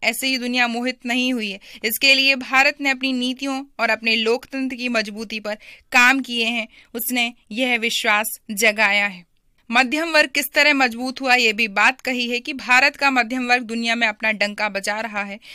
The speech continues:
मध्यम वर्ग को जितने अवसर मिलते हैं, वह उतनी बड़ी ताकत के साथ उभरकर सामने आता है। Ease of living का सबसे बड़ा फायदा अगर किसी को होगा, तो मध्यम वर्ग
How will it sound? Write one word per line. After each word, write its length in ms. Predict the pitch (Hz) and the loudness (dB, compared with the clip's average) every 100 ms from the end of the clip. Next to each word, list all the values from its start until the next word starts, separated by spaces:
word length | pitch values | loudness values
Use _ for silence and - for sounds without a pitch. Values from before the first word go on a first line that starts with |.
| - | 0
मध्यम 300 | 240 247 302 | 0 2 0
वर्ग 160 | 285 277 | 0 -2
को 100 | 285 | -4
जितने 300 | 233 247 262 | -8 -4 -4
अवसर 420 | - 233 226 269 | -2 -4 -2 -4
मिलते 460 | 247 226 247 247 277 | -2 -2 -4 -2 -2
हैं, 140 | 233 - - | -4 -12 -4
वह 100 | 226 | -2
उतनी 340 | - 220 254 | -2 -4 -4
बड़ी 240 | 240 226 233 | 0 -2 0
ताकत 420 | 226 214 247 240 - | 0 0 -2 -16 -10
के 100 | 247 | -6
साथ 300 | - 220 202 _ | -2 -4 -4 _
उभरकर 400 | 220 233 226 269 | -6 -4 -2 -4
सामने 480 | 269 247 233 254 254 | 0 2 4 4 4
आता 300 | 196 202 208 | 2 0 -6
है। 100 | 202 - - - | -6 -18 -20 -2
Ease 240 | 277 285 330 | 2 6 4
of 60 | |
living 460 | 339 285 285 302 294 | 4 2 4 2 2
का 140 | 220 - - | -2 -2 -4
सबसे 300 | 247 - 294 | -4 0 0
बड़ा 240 | 262 262 262 | 4 4 6
फायदा 360 | 262 240 233 | 6 6 6
अगर 160 | 240 240 | 4 2
किसी 320 | 240 226 240 | -6 -8 -8
को 160 | 226 226 | -4 -6
होगा, 420 | - 262 233 226 | -2 -2 0 0
तो 160 | - 220 | -4 -8
मध्यम 360 | 214 214 233 | -8 -6 -4
वर्ग 140 | 214 | -4